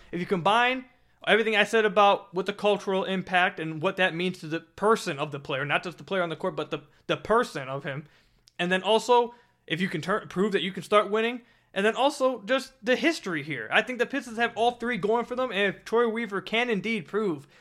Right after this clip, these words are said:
that this team is capable of winning and he's capable of building a team, I, I really don't see why Detroit, outside of their weather, legit, I need someone, if you're listening to this and you know other things that will stop, that makes Detroit just unattractive, what outside the weather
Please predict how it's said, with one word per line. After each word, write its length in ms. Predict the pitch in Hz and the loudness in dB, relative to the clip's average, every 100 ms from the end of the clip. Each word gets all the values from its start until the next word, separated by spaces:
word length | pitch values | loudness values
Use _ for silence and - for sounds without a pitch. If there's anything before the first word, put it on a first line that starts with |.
| _ _ | _ _
that 140 | 156 | -4
this 160 | 165 208 | 0 0
team 440 | - 220 220 190 _ _ | 0 -2 -2 -6 _ _
is 240 | 170 185 147 - _ _ _ | -2 -2 -2 -14 _ _ _
capable 380 | - 233 202 220 | 2 2 4 2
of 120 | 165 | 2
winning 360 | 151 202 254 294 | 0 -2 -2 -6
and 160 | 160 165 | -6 -4
he's 140 | 202 | -4
capable 320 | - 208 214 202 | 0 -2 0 -4
of 100 | 143 | 0
building 280 | 202 226 | 0 0
a 40 | 170 | -4
team, 360 | - 214 269 - _ _ _ _ | -4 -6 -6 -12 _ _ _ _
I, 120 | 208 - | -4 2
I 120 | 240 | 2
really 300 | 220 302 311 | 2 -2 0
don't 220 | 247 240 | 0 -2
see 180 | - 247 | -4 -4
why 300 | 190 214 254 | 2 4 4
Detroit, 440 | 208 196 226 220 - | 0 -4 0 2 4
outside 360 | 269 277 277 | 4 4 4
of 80 | 247 | 6
their 80 | 214 | 4
weather, 300 | 202 190 143 | 4 2 0
legit, 380 | 151 160 170 143 | -4 0 0 2
I 160 | 180 | 2
need 180 | 208 240 | 2 -2
someone, 400 | - 240 208 196 - _ | -2 -2 -2 -4 -8 _
if 120 | 180 | -4
you're 80 | 190 | 2
listening 320 | 202 202 190 | 2 2 -2
to 60 | 175 | -2
this 120 | 160 | -2
and 80 | 160 | -2
you 80 | 196 | 0
know 220 | 196 180 | 0 4
other 260 | 175 196 | 4 4
things 220 | 190 220 180 | 0 -4 -2
that 120 | 147 | -4
will 60 | |
stop, 400 | 147 - 180 - | -6 0 2 2
that 300 | 160 147 - | -2 -6 -6
makes 240 | 160 185 - _ | -4 -4 -4 _
Detroit 360 | 156 143 190 180 | -10 -6 -6 -4
just 140 | 156 | -4
unattractive, 680 | 175 190 - 170 185 247 247 - - _ _ | -2 -4 -2 -2 -2 -2 -10 -12 -20 _ _
what 160 | 294 | 4
outside 320 | 302 339 311 311 | 6 4 4 4
the 80 | |
weather 480 | 247 277 277 175 151 | 4 6 4 2 -2